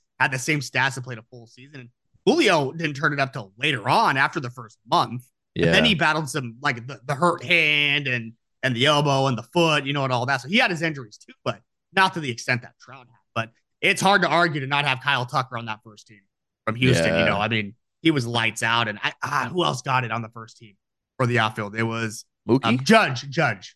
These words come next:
Speaker 2: Oh,
Speaker 1: Judge.
Speaker 2: duh.
Speaker 1: So
Speaker 2: Yeah,
Speaker 1: you're
Speaker 2: well,
Speaker 1: not gonna
Speaker 2: yeah.
Speaker 1: move Judge, sixty-two home
Speaker 2: <laughs> Yeah.
Speaker 1: runs, M V P, and you're not gonna move Kyle Tucker 'cause he had an M V P type season, you know, and he wasn't even in the voting. Like,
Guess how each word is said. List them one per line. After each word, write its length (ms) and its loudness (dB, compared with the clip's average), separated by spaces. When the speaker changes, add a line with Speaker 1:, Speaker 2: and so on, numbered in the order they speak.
Speaker 2:
Oh, 240 0
Speaker 1:
Judge. 60 -16
Speaker 2:
duh. 220 2
Speaker 1:
So 80 2
Speaker 2:
Yeah, 60 2
Speaker 1:
you're 100 -8
Speaker 2:
well, 140 4
Speaker 1:
not 120 4
gonna 140 4
Speaker 2:
yeah. 60 6
Speaker 1:
move 80 2
Judge, 300 6
sixty-two 380 2
home 140 8
Speaker 2:
<laughs> 20 6
Yeah. 100 6
Speaker 1:
runs, 120 0
M 140 -4
V 120 -2
P, 360 -4
and 60 -4
you're 100 2
not 140 2
gonna 120 -2
move 160 0
Kyle 220 0
Tucker 400 -4
'cause 160 -16
he 180 0
had 300 -2
an 120 -4
M 160 0
V 140 -2
P 240 -2
type 260 -2
season, 400 -6
you 100 -10
know, 220 0
and 100 -2
he 80 2
wasn't 220 2
even 140 -2
in 60 -4
the 80 -10
voting. 340 -10
Like, 100 -20